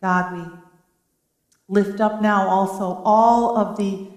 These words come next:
United Methodist delegates to our General Conference, which is ongoing for the next few days. We just ask in Jesus' name that you continue to touch them,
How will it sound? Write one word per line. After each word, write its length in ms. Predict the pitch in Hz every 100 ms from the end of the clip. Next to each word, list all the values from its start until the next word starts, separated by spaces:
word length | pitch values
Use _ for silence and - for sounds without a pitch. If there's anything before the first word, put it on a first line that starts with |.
| - _
United 500 | 202 196 208 208 202
Methodist 880 | 202 190 196 190 185 - - - _
delegates 580 | 208 196 190 190 180 -
to 180 | - 185
our 120 | 175
General 400 | 175 190 185 180
Conference, 680 | - 185 180 180 180 170 -
which 200 | 180 -
is 140 | 180 -
ongoing 720 | 190 202 196 190 185 185 180 - - _ _ _ _ _ _ _ _ _ _ _ _ -
for 60 |
the 100 | 180
next 320 | 185 185 -
few 160 | - 190
days. 520 | 180 170 165 170 _ _ _ _ _ _ _ _ _ _ _ _ _ _ _ _ _ _
We 60 | 190
just 240 | - -
ask 260 | 196 190 190
in 100 | 185
Jesus' 520 | 180 185 185 180 -
name 200 | 190 185
that 160 | 180 -
you 60 | 185
continue 480 | 185 180 - 196 190
to 80 |
touch 480 | - - 208 - -
them, 180 | 175